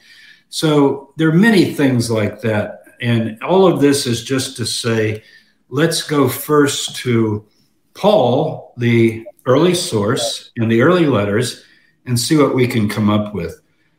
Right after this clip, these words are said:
So most of what we said f-, so far is,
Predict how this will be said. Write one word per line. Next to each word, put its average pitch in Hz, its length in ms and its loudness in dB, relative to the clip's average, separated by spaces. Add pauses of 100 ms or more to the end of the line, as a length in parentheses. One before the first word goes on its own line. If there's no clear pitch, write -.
(120)
So 143 400 0
most 185 380 2
of 135 100 -2
what 139 160 2
we 123 100 0
said 143 280 -2
f-, - 240 -8
so 175 260 0
far 123 340 2
is, - 520 -2